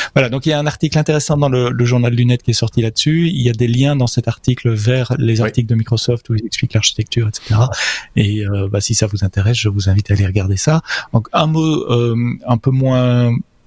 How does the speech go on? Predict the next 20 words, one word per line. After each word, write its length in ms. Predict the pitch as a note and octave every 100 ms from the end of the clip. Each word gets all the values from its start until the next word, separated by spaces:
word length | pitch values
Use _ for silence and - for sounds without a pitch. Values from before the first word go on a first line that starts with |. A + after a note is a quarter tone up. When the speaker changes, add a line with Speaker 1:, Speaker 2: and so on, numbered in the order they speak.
| _
Speaker 1:
positif 640 | - B2+ A#2+ - - C#3 -
peut-être 340 | A#2 - A#2+
sur 200 | - A2+
Kubernetes, 520 | - A2+ A2 G#2+ B2+
c'est 160 | D3+ -
la 120 | G#2+
complexité. 720 | - D3+ - C#3+ - B2+ C#3 - - - - _
Euh, 340 | A2 G#2 G#2 G2+ -
c'est 360 | - - A#2+ G#2+ - _ -
conçu 360 | E3+ - -
pour 180 | - B2
gérer 300 | A#2+ A#2 B2+
des 120 | A#2
trucs 240 | - B2 -
énormes, 480 | B2+ B2+ D3+ D#3+ B2+
je 100 | A2+
l'ai 180 | G#2+
dit, 220 | A2 C3+ E3 - - -
et 80 | A2+
donc 400 | A#2+ C3 -